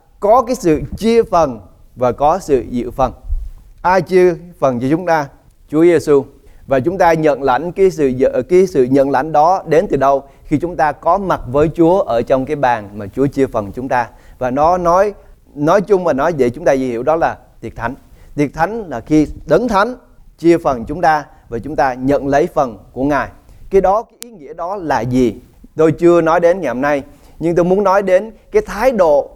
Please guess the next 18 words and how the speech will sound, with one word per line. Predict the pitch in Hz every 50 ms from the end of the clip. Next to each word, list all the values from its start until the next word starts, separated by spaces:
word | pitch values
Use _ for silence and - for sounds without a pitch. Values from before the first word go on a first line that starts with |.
| - _ _ _ _ _ -
và | 131 131 143 151 151 143 131 113 107 - -
cái | 190 208
sự | - 160 151 139 117 - - - - - -
có | 170 190 226 262
mặt | 247 214 175 147 - - -
và | 135 120
sự | - - 135 127
vắng | 117 110 139 185 226 269 269
mặt | - 214 - -
của | - -
chúng | - 180 202
ta | 175 170 156 156 143 - - _ - - - -
khỏi | - - 135 135 139
cái | 143 202
bàn | 175 165 143 131 123
đó, | 127 135 147 170 196 - - -
nó | 143 160 170
có | - 202